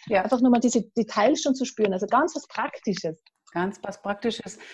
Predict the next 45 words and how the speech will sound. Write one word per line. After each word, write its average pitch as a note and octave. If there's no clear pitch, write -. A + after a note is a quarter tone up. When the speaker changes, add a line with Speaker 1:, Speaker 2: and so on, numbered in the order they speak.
Speaker 1:
ist G3
auf F#3+
jeden B3+
Fall, A#3
<laughs> -
äh, G3
die G3
Dankbarkeit C4
zu C4+
üben, C#4
also, G3+
ähm, F#3+
vor A3+
dem A3
Einschlafen A3+
noch G3+
mal G3
sich G3
vorzusprechen, A3
was G3+
heute A3
gut G#3+
war, C4+
was G3+
heute G#3
richtig A#3+
gut B3
gelaufen F3+
ist A#3
und B3+
auch G#3+
vor -
allen A3
Dingen A3
sich A3
selber A3
zu A3
halten, A#3
also E3
sich B3+
oft, F#3+
ähm, F#3
am F#3+
Herzen B3+
und C4+